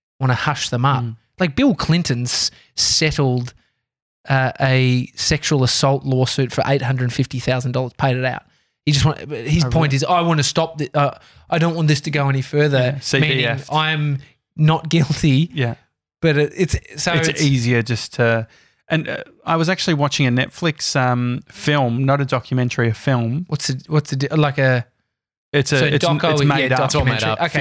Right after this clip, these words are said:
Speaker 2: Fiction.
Speaker 1: yeah, great.
Speaker 2: It's
Speaker 1: What is
Speaker 2: all
Speaker 1: that?
Speaker 2: made up.
Speaker 1: What's that one?
Speaker 2: The, I don't know what it was actually called. Maybe you could look it up, Sevs. I'll give you sort of an idea of what happens.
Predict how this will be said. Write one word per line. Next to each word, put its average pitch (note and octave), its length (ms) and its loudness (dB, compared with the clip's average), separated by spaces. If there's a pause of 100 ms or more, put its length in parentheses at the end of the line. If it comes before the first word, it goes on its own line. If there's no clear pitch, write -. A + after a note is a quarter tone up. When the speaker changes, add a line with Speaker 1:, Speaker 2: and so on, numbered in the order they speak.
Speaker 2:
Fiction. C#3+ 120 0
Speaker 1:
yeah, E3 200 0
great. D3 240 -2
Speaker 2:
It's - 100 -10
Speaker 1:
What D#3+ 140 0
is D3+ 60 0
Speaker 2:
all C3+ 60 2
Speaker 1:
that? - 80 0
Speaker 2:
made A#2+ 200 0
up. A#2+ 240 -4 (260)
Speaker 1:
What's D#3 200 -4
that F3 140 0
one? G#3 200 -6 (760)
Speaker 2:
The, D#3 460 2
I E3 60 -4
don't G#3 160 0
know E4 100 2
what G3 160 2
it F3 40 0
was D3+ 140 -2
actually C#3+ 300 0
called. C#3 260 0
Maybe D3+ 200 0
you D#3+ 40 -2
could C#3+ 140 -4
look C3 140 0
it B2+ 80 0
up, B2+ 160 -2
Sevs. A#2+ 400 -2
I'll C3+ 100 0
give C#3 240 -2
you C#3 80 2
sort B2 240 0
of A#2 80 -4
an B2 100 0
idea A#2+ 320 2
of A2+ 120 0
what A#2+ 140 0
happens. B2+ 600 -4